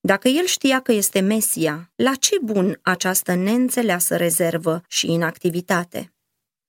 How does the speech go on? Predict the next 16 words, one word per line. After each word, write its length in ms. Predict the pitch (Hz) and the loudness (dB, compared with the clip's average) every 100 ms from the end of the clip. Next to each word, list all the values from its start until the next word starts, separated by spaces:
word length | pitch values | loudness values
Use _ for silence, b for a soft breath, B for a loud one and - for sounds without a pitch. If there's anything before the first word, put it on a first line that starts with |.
| _ | _
Dacă 460 | - 214 - 226 - | -2 -2 2 2 2
avea 300 | - 208 269 | 0 2 2
cu 160 | 349 339 | 2 2
adevărat 520 | 311 269 233 247 247 | 2 2 2 2 -2
puterea 680 | - 208 190 277 233 147 - | -4 -6 0 2 4 2 2
aceasta, 760 | 170 175 190 196 - 165 165 _ | 0 0 -2 -2 -2 -4 -4 _
de 160 | 220 | -2
ce 140 | 262 381 | 0 2
nu 80 | |
merge 340 | 339 311 220 208 | 2 2 0 0
curajos 580 | - 190 175 196 196 - | 2 0 2 0 0 0
la 120 | 175 | 0
Ierusalim 720 | 170 185 190 180 196 180 170 - | 2 0 0 0 0 -2 -4 -4
să-și 380 | - 214 - | -2 0 0
susțină 540 | - 202 - - 185 165 | -2 -2 -2 -2 -2 -2
pretențiile? 960 | 185 180 190 175 160 - 143 156 180 | -2 0 0 0 -2 -4 -4 -4 -8